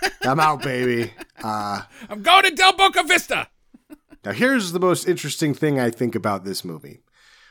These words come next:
Speaker 2: Why the fuck is Yaphet Kotto in this movie?
Speaker 1: Right.
Speaker 2: Because Yaphet Kotto's movie right before this was being the main villain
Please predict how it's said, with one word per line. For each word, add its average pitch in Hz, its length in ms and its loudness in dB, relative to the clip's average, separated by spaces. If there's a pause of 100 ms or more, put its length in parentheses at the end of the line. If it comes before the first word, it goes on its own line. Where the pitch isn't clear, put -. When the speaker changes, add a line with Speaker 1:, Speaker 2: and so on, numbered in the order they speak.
(120)
Speaker 2:
Why 151 140 2
the 190 60 2
fuck - 320 -4
is 127 140 -6
Yaphet 120 320 -2
Kotto 101 300 -2
in 92 240 -8
this 80 220 -12
movie? 73 380 -16
Speaker 1:
Right. 110 640 2
Speaker 2:
Because 104 160 2
Yaphet 208 260 2
Kotto's 170 460 2
movie 156 280 4
right 147 200 2
before 156 320 0
this 226 320 0 (500)
was 139 380 0 (1120)
being 208 420 4
the 185 100 2
main 196 300 2
villain 175 520 2